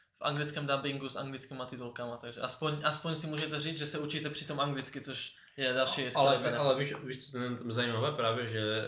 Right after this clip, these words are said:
Speaker 2: eh, když jsem se díval na lidi, kteří třeba umí, dejme tomu, jedenáct jazyků relativně plynule, nebo tak, jakože jsou velice,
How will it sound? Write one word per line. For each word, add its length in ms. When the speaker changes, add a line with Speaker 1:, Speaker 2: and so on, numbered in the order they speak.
Speaker 2:
eh, 40
když 120
jsem 140
se 120
díval 400
na 140
lidi, 260
kteří 240
třeba 280
umí, 460
dejme 220
tomu, 180
jedenáct 380
jazyků 300
relativně 420
plynule, 440
nebo 120
tak, 140
jakože 300
jsou 300
velice, 640